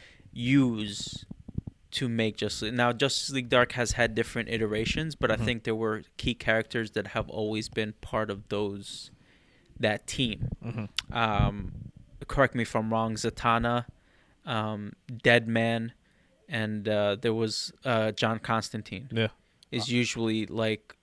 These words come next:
Speaker 1: some of the main
Speaker 2: Yeah.
Speaker 1: characters of, like, the Justice League Dark, and
Speaker 2: Pre-,
Speaker 1: Justice
Speaker 2: yeah,
Speaker 1: League
Speaker 2: pretty
Speaker 1: Dark
Speaker 2: much
Speaker 1: is
Speaker 2: those
Speaker 1: usually
Speaker 2: three.
Speaker 1: the, the, the magical users or the,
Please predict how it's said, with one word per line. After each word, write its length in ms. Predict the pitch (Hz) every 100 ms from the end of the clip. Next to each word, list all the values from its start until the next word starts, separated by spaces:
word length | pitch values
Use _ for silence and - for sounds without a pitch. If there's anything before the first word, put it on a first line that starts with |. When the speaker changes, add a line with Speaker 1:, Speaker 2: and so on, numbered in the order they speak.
| -
Speaker 1:
some 300 | - 131 120
of 120 | 110
the 80 | 107
main 300 | 110 117 113
Speaker 2:
Yeah. 60 | -
Speaker 1:
characters 440 | 117 110 110 104
of, 240 | 110 104 -
like, 280 | 107 104 -
the 420 | 107 104 98 92 - 127
Justice 260 | 127 -
League 140 | 117 110
Dark, 260 | 117 107
and 100 | 113
Speaker 2:
Pre-, 80 | 110
Speaker 1:
Justice 140 | - 196
Speaker 2:
yeah, 80 | 175
Speaker 1:
League 60 |
Speaker 2:
pretty 80 | 131
Speaker 1:
Dark 80 | 120
Speaker 2:
much 100 | 147
Speaker 1:
is 60 | 110
Speaker 2:
those 80 | 113
Speaker 1:
usually 360 | 117 127 123 117
Speaker 2:
three. 40 |
Speaker 1:
the, 360 | 117 113 113 110 - - - - -
the, 360 | 135 120 120 120 -
the 180 | 120 117
magical 1200 | 117 113 113 117 131 123 120 - - 110 104 101 _ _ _
users 540 | 117 123 107 110 104
or 140 | 110 107
the, 500 | 117 107 104 104